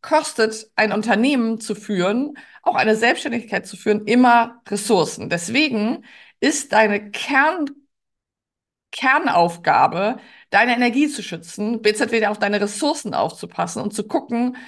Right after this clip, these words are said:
wo investierst du Ressourcen, wo nicht und wie lädst du sie wieder auf. Das ist essenziell für dich als Unternehmerin. Das ist nicht nice to have. Das ist nicht on top, ach ja, mal gucken, wenn ich noch Zeit habe. Und das sollte auch nicht erst passieren, wenn du kurz vor ausgebrannt bist, sondern das ist wirklich, sollte dein,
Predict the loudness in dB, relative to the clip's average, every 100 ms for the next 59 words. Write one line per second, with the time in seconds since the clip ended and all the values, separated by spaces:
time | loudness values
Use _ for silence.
0 | -20 -2 4 4 4 2 0 -2 -2 -4
1 | -6 -2 0 0 -2 -4 -4 -6 -16 _
2 | 2 4 4 4 2 -2 -10 -2 -2 0
3 | -2 -2 -4 -6 -12 -4 -2 2 2 0
4 | -2 -14 _ _ _ -6 -4 -2 -2 -6
5 | -14 _ _ _ -2 0 0 0 0 0
6 | 0 -2 -4 -4 -2 -2 -2 -4 -2 -4
7 | -4 -2 -2 0 2 2 0 -2 2 2
8 | 0 -8 _ -20 _ 0 2 2 -2 0
9 | -2 -4 -6 -2 -2 0 -2 -2 -4 -4
10 | 2 4 4 2 -4 -8 -4 -4 -2 -6
11 | -2 -2 0 -2 -4 -4 -8 -12 -20 -10
12 | -2 0 2 2 2 2 2 0 0 -2
13 | -2 -4 0 2 0 -2 -4 -4 -2 0
14 | 0 -2 -10 -8 -8 -6 -6 -6 -4 -4
15 | 0 -2 -2 -6 -2 -2 0 0 0 -2
16 | -2 -6 -6 -10